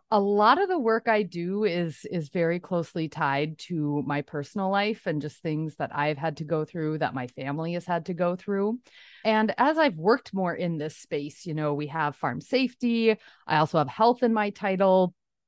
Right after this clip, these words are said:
I, you know, I've always been a big advocate for mental health, and especially, uh, you know, mental health in agriculture. I think we've seen over the past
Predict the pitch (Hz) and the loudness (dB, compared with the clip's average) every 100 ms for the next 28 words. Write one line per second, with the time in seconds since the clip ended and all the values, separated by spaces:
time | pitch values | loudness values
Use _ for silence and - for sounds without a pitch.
0 | _ _ _ - 180 175 170 160 160 170 | _ _ _ -8 -2 0 4 4 4 2
1 | 156 170 190 175 180 170 - 175 160 165 | 0 -4 0 2 2 0 0 -2 2 0
2 | - 156 156 151 - 175 - - 160 143 | 0 -4 -2 -4 -2 -2 -2 -4 0 2
3 | 143 135 _ _ _ 220 254 247 240 202 | 2 -2 _ _ _ 4 6 6 2 2
4 | 220 220 208 180 165 - 214 202 - 202 | 4 2 0 -4 -6 0 4 4 2 -4
5 | 196 185 160 - 196 175 170 165 170 170 | -2 -2 -4 -8 -6 0 0 2 0 0
6 | 185 165 170 175 156 160 170 - 156 143 | 0 0 -2 -2 -4 -4 -4 -4 -4 -4
7 | 170 151 151 165 180 170 160 - 196 185 | -4 -2 -2 -2 -6 -4 -8 -8 -4 0
8 | 170 143 151 151 - 151 147 - - | 0 0 -2 -6 -4 -2 -2 -4 -20